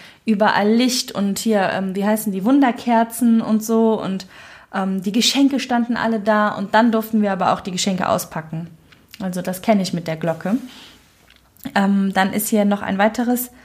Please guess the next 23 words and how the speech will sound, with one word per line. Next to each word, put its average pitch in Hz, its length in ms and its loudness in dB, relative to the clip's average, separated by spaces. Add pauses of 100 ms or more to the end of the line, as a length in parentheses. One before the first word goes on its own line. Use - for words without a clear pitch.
(600)
Jetzt 208 160 -2
muss 214 140 4
ich 208 100 -6
mal 185 80 -4
gucken, 269 260 -2
die 202 100 0
Reihenfolge 269 560 2
hier. 269 280 2 (440)
So, 185 320 -6
wenn 226 180 4
die 247 140 2
Kerze 285 480 0 (180)
am 233 200 4
Weihnachtsbaum 190 800 2
schon 202 240 -4
fast 269 340 -2
abgebrannt 175 640 -4
ist, - 440 -10 (300)
sucht - 380 -4
sich - 260 -4
jeder 254 380 2
eine 196 360 0
aus. 262 440 0